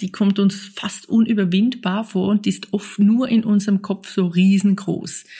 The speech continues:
Die erscheint so fast unmöglich. Meistens prokrastinieren wir dann auch noch und denken, „Boah, ey, da brauche ich aber wirklich Zeit, da muss ich jetzt aber total entspannt und im Mut sein, damit ich mich daran mache und boah, ey, nee,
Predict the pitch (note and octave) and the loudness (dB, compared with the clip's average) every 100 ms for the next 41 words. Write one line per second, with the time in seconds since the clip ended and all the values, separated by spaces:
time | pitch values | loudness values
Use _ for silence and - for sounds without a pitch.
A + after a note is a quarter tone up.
0 | - - - - F#3+ F#3 G3+ A3 A3+ - | -16 -16 -12 -2 -2 0 -2 -2 -2 -2
1 | G#3 G3+ - A3 - - A3+ A#3+ A3 G3 | -6 -6 -8 -8 -12 -2 2 4 4 4
2 | A#3+ A3+ A3+ A3 - F3 F#3+ G#3 F#3+ - | 2 0 0 0 -2 -2 -2 0 -2 -4
3 | - F#3+ F#3 - - - F#3 A3+ C4 A#3+ | -6 -6 -4 -4 -4 2 4 4 2 0
4 | A#3+ A3+ - G#3 A3 A3+ G#3+ G3+ F3+ F3 | 0 -4 -4 -2 -2 0 0 0 0 0
5 | F3 - - - F#3+ F3 - _ _ - | -2 -6 -10 -4 -2 -4 -8 _ _ -20
6 | - - - - - G3 E3 - F3+ - | -20 -20 -20 -20 -12 -8 -6 -6 -4 -2
7 | E3 D#3+ D3+ - F#2 - - A#3 - - | 2 2 -2 -4 -2 -2 -4 -8 -8 -6
8 | G#3+ G3+ G#3+ G#3 F3 E3 F3+ E3 D#3+ D#3+ | -4 -2 -2 0 0 -2 -6 -6 -4 -4
9 | - - G#3+ - - A3+ B3 A#3+ A#3 - | -6 -6 -6 -6 -6 -4 -4 0 0 0
10 | G#3 A3 A3 G#3+ G#3 G#3+ G#3 G#3 A#3 A#3 | -2 0 0 2 2 4 4 4 2 -2
11 | - G#3 G#3 G#3 G3+ G3+ G#3 G3+ F#3 - | -4 0 2 2 0 -2 -4 -2 -6 -2
12 | G#3+ A3 G#3+ G3 G#3+ G#3 E3+ D#3+ F3+ F#3 | 0 2 2 0 -2 2 4 2 0 -4
13 | - E3+ E3 E3 E3 - - - - - | -2 0 0 -2 -4 -14 -16 -16 -16 -18
14 | - - _ _ - F#3+ F3+ E3 | -20 -20 _ _ 0 2 4 2